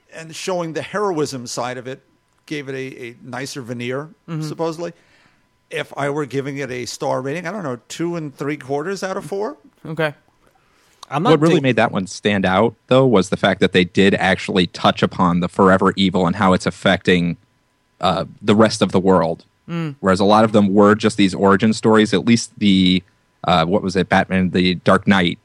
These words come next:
Speaker 2: Yeah.
Speaker 4: I guess
Speaker 2: Mm-hmm.
Speaker 4: is what it
Speaker 1: Yeah.
Speaker 4: is,
Speaker 2: Yeah.
Speaker 4: is, uh, it, it at least touched on how messy Gotham is and how this forever evil thing is affecting the citizens of the D C U. And that was really what made it kinda stand out for me.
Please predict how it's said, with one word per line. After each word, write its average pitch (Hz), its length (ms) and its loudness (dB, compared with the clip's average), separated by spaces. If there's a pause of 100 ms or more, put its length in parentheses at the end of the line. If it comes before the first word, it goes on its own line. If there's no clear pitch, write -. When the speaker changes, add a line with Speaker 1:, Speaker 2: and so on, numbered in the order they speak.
(160)
Speaker 2:
Yeah. 156 180 -4
Speaker 4:
I 92 40 -2
guess 87 140 -4
Speaker 2:
Mm-hmm. 180 80 -6
Speaker 4:
is - 100 -10
what - 120 -2
it 87 40 -2
Speaker 1:
Yeah. 85 120 0
Speaker 4:
is, 92 220 -4
Speaker 2:
Yeah. 147 300 -6
Speaker 4:
is, 95 260 2
uh, 90 360 4 (600)
it, 104 220 0
it 110 80 4
at 104 100 0
least 123 320 2
touched - 440 -2
on 101 260 0
how 101 460 -2 (340)
messy 104 540 -2
Gotham 98 400 -4
is 90 320 -4
and 87 120 -8
how 98 260 0
this 95 240 -6
forever 101 340 2
evil 95 220 -2
thing 98 200 -2
is 92 140 -2
affecting 95 420 -2
the 90 100 -6
citizens 101 540 -2
of 87 120 -8
the 92 40 -6
D 110 140 -2
C - 160 -4
U. 90 300 2
And 85 100 -4
that 90 100 0
was - 280 -6
really 175 240 4
what 139 160 4
made 127 100 4
it 117 60 2
kinda 107 160 0
stand 107 280 0
out 92 140 0
for 95 120 -8
me. 90 280 -8